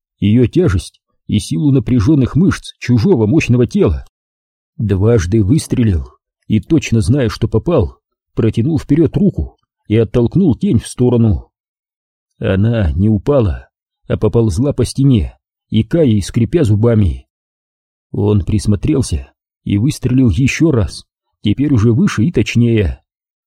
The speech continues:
Тень рухнула к его ногам. Турчин увидел знакомую темно-зеленую нашивку с надписью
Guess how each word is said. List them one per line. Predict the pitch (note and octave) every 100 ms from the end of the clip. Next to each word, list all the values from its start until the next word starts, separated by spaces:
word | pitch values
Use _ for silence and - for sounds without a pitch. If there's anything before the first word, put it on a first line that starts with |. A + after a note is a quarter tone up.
| _ _ _ _
Тень | G#2 G#2+ A#2+ E2+ - _ _ -
рухнула | G2 C#3+ C3 A#2 G#2
к |
его | A#2 C#3
ногам. | A#2+ A2 E3 C2+ C2 _ _ _ _ _ _ _ _ _ -
Турчин | G2 F#2 - D#3 F2 B1 _ _ _
увидел | - G2+ B2+ B2 A2+
знакомую | A2 A2 D#3 C#3+ F#2+ C2+ - _ _ _
темно-зеленую | E2+ A2 B2+ G2 A2+ C3 B2+ A#2+
нашивку | A#2+ - E3 - F#2+
с | -
надписью | A2+ A#2 - A2+ A2+ A2+ F#2 B1+